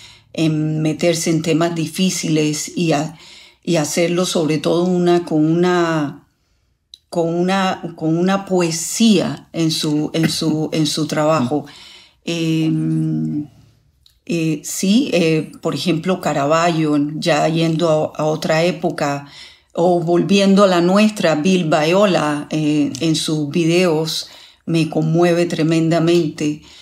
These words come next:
Pues hay muchos artistas hoy y también escritores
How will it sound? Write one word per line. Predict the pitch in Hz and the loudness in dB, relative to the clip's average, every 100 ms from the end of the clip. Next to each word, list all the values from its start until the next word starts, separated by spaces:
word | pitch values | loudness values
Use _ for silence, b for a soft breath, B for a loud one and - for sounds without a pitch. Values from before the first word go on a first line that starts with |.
| B _ | B _
Pues | 202 185 | 0 2
hay | 185 | 2
muchos | 196 208 233 214 175 160 151 - - | 4 4 4 2 0 -2 -2 -6 -4
artistas | 170 160 - 180 - 165 160 | -4 -2 -4 -4 -2 -2 0
hoy | 160 156 160 B B B | 0 0 -4 B B B
y | 202 | 0
también | 208 190 175 175 175 | 2 4 4 4 4
escritores | 185 185 - 160 170 185 180 151 160 - - | 4 0 -4 -4 0 0 2 0 -2 -8 -14